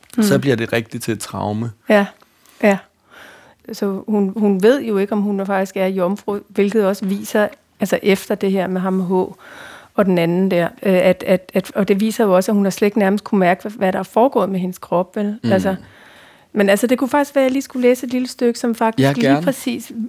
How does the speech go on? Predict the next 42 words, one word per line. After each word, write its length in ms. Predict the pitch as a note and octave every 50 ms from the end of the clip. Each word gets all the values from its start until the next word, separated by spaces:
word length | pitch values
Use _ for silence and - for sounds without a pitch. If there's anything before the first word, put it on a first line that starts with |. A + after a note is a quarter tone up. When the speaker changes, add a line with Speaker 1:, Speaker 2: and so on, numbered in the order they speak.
| - - -
Speaker 1:
øh, 80 | G#3+ - - - -
omhandler 680 | - G3+ G#3 B3 B3+ B3+ - B3 A3+ - - G#3 G#3 G#3
det 200 | - - G#3+ G#3+
her, 140 | A3 G3+
vi 80 | G#3+ G#3+
sidder 220 | - - A3+ -
og 40 | A3
taler 340 | - - A3+ A#3 A#3 A3+ G#3+
om 160 | G#3+ A#3+ A#3
lige 140 | G#3+ A3 A3
nu. 280 | A3 A3 G#3+ A3+ C4 C4 - _ _ _ _ - - - - - - - - - - - - - - - - _ -
Øhm, 440 | A#3+ G#3+ G#3+ G#3 G3+ G3 G3 F#3+ F#3+ - - - - - - _ _ _ - -
Speaker 2:
Du 60 | -
har 80 | F#2 F2+
mange 340 | F2+ F2 E2 F2 G2 G#2
noter 300 | G2 F#2 F#2 F#2 F#2 A2+
inde 280 | G#2+ G2 G2 G2 G2 G2
i. 80 | F#2+ -
Altså, 160 | - F#2+ G2 G#2+
Speaker 1:
ja, 60 | G#2+
Speaker 2:
jeg 120 | G#2 G2+
har 60 | G#2+
sat 200 | G#2 - - G#2 G2+
to, 40 | -
Speaker 1:
sindssygt 680 | - - - - - D3+ C3 - - - - - - - - -
mange. 360 | A3 F#3+ F3 E3+ F3 F#3 F#3 - -
Speaker 2:
<laughs> 120 | - -
jeg 80 | G3+ F#3
har 60 | F#3
sat 260 | F#3+ - D3 C#3 -
to 300 | - - - E3 D3 - A2+
æselører. 580 | B2 A2+ F#2 B2 B2+ A#2+ A#2 A#2 A2+ A2 A#2+ A#2 _ _ _ - -
Speaker 1:
Nå, 240 | B3+ G3+ F#3 F#3+ G3+ -
jeg 140 | G#3 G#3 G3+
har, 80 | G#3
du 120 | G3+ G3 F#3
kan 80 | G#3 F#3
se, 120 | - G#3+
min, 220 | G#3 A3 A3 G#3
den 140 | A3+ A3 A3
er 40 | A3
helt 240 | G3+ A3+ A3 -